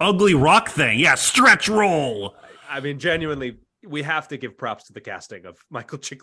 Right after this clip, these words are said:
Speaker 1: Oh, no, I know.
Speaker 2: <laughs> because it is perfect.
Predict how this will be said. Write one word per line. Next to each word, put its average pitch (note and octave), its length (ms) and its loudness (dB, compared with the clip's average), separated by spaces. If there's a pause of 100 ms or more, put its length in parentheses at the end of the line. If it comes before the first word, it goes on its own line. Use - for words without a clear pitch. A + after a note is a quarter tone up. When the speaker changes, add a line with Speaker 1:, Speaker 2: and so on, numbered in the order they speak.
Speaker 1:
Oh, F3 80 4
no, E3+ 80 2
I D#3 120 6
know. B2+ 120 4
Speaker 2:
<laughs> - 540 2
because G#3+ 300 2
it G3+ 140 0
is G3 140 -4
perfect. D3+ 540 -2